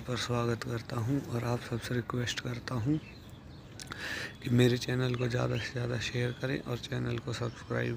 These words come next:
करें। आज की movie का review होने वाला है आटा दिस्ता। आटा दिस्ता, जो कि दो हज़ार आठ में आई इंडियन तेलुगु language romantic action comedy film starring नितिन, काजल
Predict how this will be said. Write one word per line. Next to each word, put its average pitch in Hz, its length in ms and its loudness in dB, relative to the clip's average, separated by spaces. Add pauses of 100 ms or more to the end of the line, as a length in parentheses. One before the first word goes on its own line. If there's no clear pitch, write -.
करें। 135 220 -2 (640)
आज 135 240 -2
की - 140 -4
movie 127 320 0
का 123 140 -4
review 120 320 -4
होने 120 260 0
वाला 117 320 2
है 131 180 0 (160)
आटा 117 240 -2
दिस्ता। 117 420 -4 (180)
आटा 123 200 -4
दिस्ता, 123 360 -4
जो 131 180 -4
कि 117 160 -4
दो 117 200 -4
हज़ार 120 380 0
आठ 123 260 -2
में 117 160 -2
आई 127 160 0 (580)
इंडियन 139 440 2
तेलुगु 127 320 2
language 120 560 2
romantic 123 640 0
action 120 400 -2 (160)
comedy 127 340 0
film 120 500 -2
starring 123 540 0 (680)
नितिन, 127 460 4
काजल 120 520 0